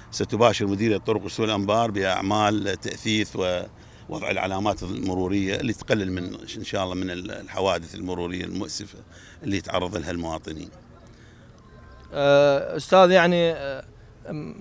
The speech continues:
Speaker 2: هل تم تحديد الأماكن؟ ك-، جاوب، جاوب، عادي ذاتي.
Speaker 1: لا، لا.
Speaker 2: أستاذ، هل تم تحديد الأماكن التي يتم، آه،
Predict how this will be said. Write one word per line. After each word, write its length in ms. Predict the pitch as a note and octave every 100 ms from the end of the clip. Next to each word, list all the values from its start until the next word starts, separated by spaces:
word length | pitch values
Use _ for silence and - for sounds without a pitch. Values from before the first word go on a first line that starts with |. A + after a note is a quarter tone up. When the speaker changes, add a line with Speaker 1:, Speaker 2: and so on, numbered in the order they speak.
| -
Speaker 2:
هل 380 | - - E3+ G3
تم 200 | G3+ G3
تحديد 420 | F3 E3+ E3+ F#3
الأماكن؟ 580 | F3 E3+ F3 E3 G3 G#3+ - -
ك-، 80 | -
جاوب، 460 | F3 C#3 C#3 G#2 A#2+
جاوب، 220 | A2+ A2+
عادي 160 | A#2 A2
ذاتي. 260 | G#2+ - F2 -
Speaker 1:
لا، 60 |
لا. 1300 | - G2 - - - - - - - - - - -
Speaker 2:
أستاذ، 300 | C#3 - F3+
هل 280 | F#3 G#3 G3 D#3+
تم 200 | G3 F#3+
تحديد 340 | E3+ E3+ D#3+ F3
الأماكن 580 | E3 E3+ E3+ - D3+ D3+
التي 200 | C#3 D#3
يتم، 360 | C3+ D#3+ D3 B2+
آه، 400 | C3+ B2+ B2